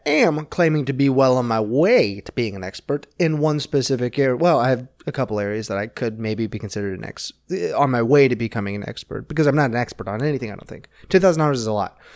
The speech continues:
I mean, if you combine all the time I've ever played video games, maybe I'm an expert on video games, but a single one? No, not ten thousand hours. That's insane. That's insane. Anyway, I think I'm on my way to becoming an expert in podcasts. Do you know why? 'Cause I have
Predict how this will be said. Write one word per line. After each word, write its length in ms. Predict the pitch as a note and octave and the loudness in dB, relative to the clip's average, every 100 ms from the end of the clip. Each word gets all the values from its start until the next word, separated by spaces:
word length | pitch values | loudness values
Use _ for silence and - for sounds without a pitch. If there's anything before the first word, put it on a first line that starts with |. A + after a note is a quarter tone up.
| - - - - - - | -20 -20 -20 -20 -16 -2
I 40 | |
mean, 100 | E3+ | 0
if 60 | D#3 | 0
you 60 | D3+ | 0
combine 320 | C#3+ E3 D#3 | 2 2 4
all 160 | B2+ | 4
the 100 | C#3+ | 4
time 160 | C#3+ C3+ | 2 0
I've 60 | A#2+ | 0
ever 160 | A#2 | -2
played 220 | G#2+ A2+ A2 | -2 -2 2
video 200 | D3+ E3 | 2 2
games, 280 | F#3 F#3+ | 0 0
maybe 180 | D#3 D3+ | 0 0
I'm 120 | D#3+ | 0
an 80 | E3 | 0
expert 240 | F3 - C3 | -2 -2 -4
on 140 | G#2+ | -2
video 280 | B2+ D#3+ F#3 | 4 6 6
games, 400 | G3+ G#3+ G#3+ - | 6 2 -2 0
but 440 | C#3+ B2 - _ - | 4 4 2 _ -6
a 100 | C#3+ | 2
single 300 | F3 F#3+ G3 | 6 8 8
one? 240 | G#3 E3+ | 6 2
No, 180 | A2 D2 - | -2 -6 -2
not 220 | C3 A#2+ | -2 0
ten 120 | C#3+ | -2
thousand 240 | A#2+ G#2 F#2 | 0 -2 -6
hours. 200 | F2+ - | -12 -8
That's 180 | B2+ B2 | -6 -4
insane. 520 | A#2+ - A2+ F2 - - - | -4 -4 -6 -8 -16 -18 -6
That's 300 | D3+ - - - _ - | -4 -4 -6 -14 _ -6
insane. 1000 | E3+ C#3+ A#2+ - _ - - C#3 G2 F#2 _ _ _ | -4 -2 -6 -12 _ -14 -6 -4 -4 -10 _ _ _
Anyway, 340 | A#3 E3 G#2 F2+ _ - - - | 4 6 4 -2 _ -20 -8 0
I 80 | C#4 | 2
think 200 | D#4+ B3 | 4 4
I'm 100 | G3+ | 4
on 100 | F#3 | 6
my 80 | E3+ | 6
way 100 | E3+ | 6
to 60 | |
becoming 300 | C#3+ C#3+ C#3+ | 2 -2 -2
an 60 | C3 | -4
expert 200 | B2 E3 | -4 -6
in 80 | F3 | -4
podcasts. 600 | G#3 F3 - - - - - | -6 -6 -12 -16 -18 -14 0
Do 80 | |
you 40 | F3+ | 2
know 80 | F3+ | 2
why? 220 | F#3+ G#3 | 0 -2
'Cause 220 | - F3+ | -2 2
I 80 | |
have 120 | F#3+ | 4